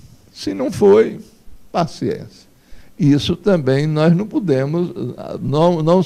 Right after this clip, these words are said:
não pode tá acontecendo, mas aconteceu. E sabemos que na área da segurança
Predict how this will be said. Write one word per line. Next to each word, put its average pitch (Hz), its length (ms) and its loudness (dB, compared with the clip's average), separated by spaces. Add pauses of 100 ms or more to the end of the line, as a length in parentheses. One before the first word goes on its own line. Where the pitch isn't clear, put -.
(120)
não 190 200 2
pode 147 360 2
tá 147 200 2
acontecendo, 196 800 0 (460)
mas 123 240 0
aconteceu. 180 760 2 (1200)
E 370 180 4
sabemos 226 680 6
que 160 720 8 (340)
na 156 180 2
área 156 320 8
da 139 160 6
segurança 139 800 4